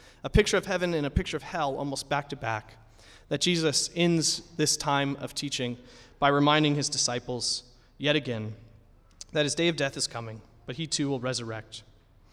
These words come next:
And what he's, what he is saying is that there's an immovable mountain between us and our Creator. This barrier that separates us to such a degree, it's an incredible barrier that we can't get over, that he, in his life, will take down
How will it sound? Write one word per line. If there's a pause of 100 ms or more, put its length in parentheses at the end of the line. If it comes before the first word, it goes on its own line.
(340)
And
what
he's,
what
he
is
saying
is
that
there's
an
immovable
mountain
between
us
and
our
Creator. (540)
This
barrier (200)
that
separates
us
to
such
a
degree,
it's
an
incredible (360)
barrier
that
we
can't
get
over, (460)
that
he, (120)
in
his
life,
will
take
down